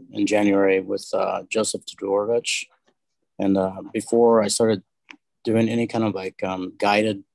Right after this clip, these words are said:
oil paintings, you know, I always treated the oils kinda like the way that I would with the acrylics, 'cause I painted with acrylics for so long. So, like,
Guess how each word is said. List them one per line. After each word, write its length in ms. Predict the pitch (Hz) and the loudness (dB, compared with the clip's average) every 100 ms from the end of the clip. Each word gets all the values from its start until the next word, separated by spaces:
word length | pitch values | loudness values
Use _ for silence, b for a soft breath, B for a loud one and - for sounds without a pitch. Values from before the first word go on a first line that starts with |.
| - | -8
oil 180 | 113 120 | -2 -2
paintings, 540 | 117 104 98 95 98 104 | -2 -4 -6 -8 -10 -8
you 60 | |
know, 100 | 101 | -6
I 80 | 104 | -2
always 220 | 107 104 | 0 0
treated 240 | - 113 101 | 0 0 0
the 100 | 101 | -2
oils 360 | 98 101 95 | -2 -2 -4
kinda 180 | - 101 | -4 -2
like 120 | 98 | -2
the 80 | 95 | -2
way 100 | 98 | -4
that 80 | 95 | -4
I 60 | 95 | -6
would 180 | 95 | -8
with 120 | 87 - | -10 -16
the 140 | 90 | -18
acrylics, 400 | - 107 98 - | -2 0 0 -4
'cause 100 | 95 | -6
I 60 | 92 | -6
painted 280 | - 95 | -6 -8
with 100 | 87 - | -8 -4
acrylics 300 | 98 98 - | -4 -4 -10
for 80 | |
so 160 | 101 95 | -6 -4
long. 280 | 95 98 92 | -2 -2 -2
So, 200 | - 92 | -2 -2
like, 160 | 92 | -4